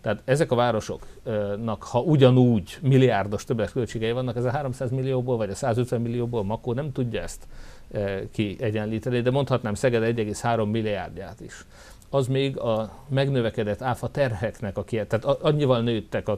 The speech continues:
pluszköltségei Szegednek, hogy annak az áfa tartalma is több, mint amit most támogatásba ad a ko-, a kormány. A kormányhoz több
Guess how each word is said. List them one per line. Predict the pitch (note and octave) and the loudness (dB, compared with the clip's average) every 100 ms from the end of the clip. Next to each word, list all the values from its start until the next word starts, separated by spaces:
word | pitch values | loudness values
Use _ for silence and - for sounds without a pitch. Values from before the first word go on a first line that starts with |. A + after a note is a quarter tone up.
| - | 2
pluszköltségei | C3 B2+ A#2 - G2+ F#2 | 0 2 -2 -2 -2 -2
Szegednek, | A2+ A2 A2+ B2+ | -2 0 0 0
hogy | C3 | 0
annak | C3 C3 | 0 0
az | B2+ | -2
áfa | D#3 D3+ C3 | -2 0 0
tartalma | - D3 - A2+ G#2 | 0 0 0 -2 0
is | F#2+ - | -4 -4
több, | F#2+ F2 - - - | -4 -6 -12 -20 -8
mint | - B2+ | 0 2
amit | B2+ A#2+ | 2 2
most | C3 C3 | 0 0
támogatásba | B2+ A#2+ A2 A2 G#2 A2 | 0 0 -2 -2 -2 0
ad | G#2 | -2
a | F#2+ | -2
ko-, | A2+ G#2 | -2 -2
a | |
kormány. | - A#2 G2 F#2 - - | 2 2 2 -6 -16 -18
A | - | -2
kormányhoz | D3 E3+ D#3+ C3 B2+ - - | 6 6 6 0 0 -2 2
több | D#3+ A#2+ G2+ | 6 6 2